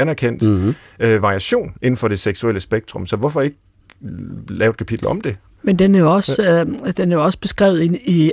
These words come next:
Speaker 3: alle kapitler ved
Speaker 1: Okay.
Speaker 3: hjælp af de,
Speaker 2: Ja.
Speaker 3: øh, cases, der er beskrevet i den. Så derfor er,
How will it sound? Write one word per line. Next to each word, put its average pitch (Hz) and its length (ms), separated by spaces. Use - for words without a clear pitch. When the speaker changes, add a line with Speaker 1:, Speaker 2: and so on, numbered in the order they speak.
Speaker 3:
alle 190 200
kapitler 185 600
ved 180 200
Speaker 1:
Okay. 175 140
Speaker 3:
hjælp 196 200
af 175 120
de, 180 80
Speaker 2:
Ja. 160 440
Speaker 3:
øh, 151 60
cases, 185 500
der 160 120
er 147 120
beskrevet 165 460
i 175 120
den. 196 240
Så - 180
derfor 202 380
er, 196 400